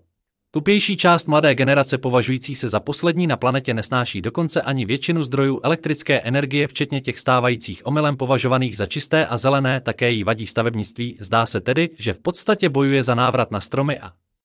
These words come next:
do jeskyní. Má to snad po tisíciletích opět znamenat zánik vyspělé civilizace, jako se tomu už na Zemi párkrát přihodilo? A kde se tu tito šílenci vůbec vzali?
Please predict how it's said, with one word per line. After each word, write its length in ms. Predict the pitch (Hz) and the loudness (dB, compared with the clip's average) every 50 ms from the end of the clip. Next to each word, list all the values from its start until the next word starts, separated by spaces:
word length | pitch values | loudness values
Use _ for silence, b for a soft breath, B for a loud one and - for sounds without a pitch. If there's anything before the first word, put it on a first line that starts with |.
| _ _ _ _ _ _ _ _ _ _ _ _ _ _ _ _ _ _ | _ _ _ _ _ _ _ _ _ _ _ _ _ _ _ _ _ _
do 120 | - 110 139 | 0 2 2
jeskyní. 480 | 160 - - - 190 196 196 196 185 | 2 2 2 2 2 4 4 4 4
Má 180 | 170 160 165 160 | 4 4 4 4
to 120 | - 156 | 2 0
snad 200 | - - 147 139 | 0 0 -2 -2
po 100 | - 135 | -2 -4
tisíciletích 720 | 127 - 135 - 151 131 - - 147 143 143 131 110 - - | -4 -2 -4 -4 -4 -4 0 0 0 0 0 -4 -8 -8 -6
opět 240 | 113 - 147 123 | -2 0 0 0
znamenat 400 | - 101 117 120 127 117 117 98 | 0 0 0 0 0 0 0 0
zánik 380 | 90 - 113 123 120 120 107 - | 0 2 2 2 2 -2 -4 -6
vyspělé 400 | 113 107 - - 135 117 117 113 | -6 -6 -4 -2 0 0 0 0
civilizace, 640 | - - 104 123 123 120 110 113 101 - 127 127 - b b b b b | -2 -2 -2 -2 0 0 -2 -2 -4 -4 -4 -6 -6 b b b b b
jako 220 | 127 127 - 143 | -6 -4 -4 -2
se 120 | 131 - 143 | -2 -2 -2
tomu 260 | 135 143 135 147 139 | 0 0 0 0 -2
už 180 | - 110 - - | -4 -6 -6 -4
na 120 | 104 104 | -2 -2
Zemi 220 | - 127 127 127 | 0 0 0 0
párkrát 480 | 123 - 117 117 110 - 113 113 110 110 | 2 2 2 2 2 0 0 0 0 0
přihodilo? 600 | - - 120 101 113 123 117 117 107 127 131 131 _ _ _ _ _ _ _ _ _ _ _ _ _ _ _ _ _ _ _ _ _ _ _ _ | -2 -4 -4 -2 -2 -2 0 0 -2 -2 -2 -6 _ _ _ _ _ _ _ _ _ _ _ _ _ _ _ _ _ _ _ _ _ _ _ _
A 80 | 113 110 | -6 -2
kde 160 | 107 127 151 | 0 0 2
se 140 | - 202 214 | 2 2 0
tu 100 | 208 202 | 0 0
tito 260 | - 202 196 190 170 | -2 0 0 0 0
šílenci 440 | - - 175 170 175 160 - - 147 | 2 2 2 2 2 2 2 0 0
vůbec 340 | 127 143 135 135 123 - | 0 0 0 0 0 -2
vzali? 340 | 113 101 117 120 131 139 139 | 0 0 0 0 0 -2 -4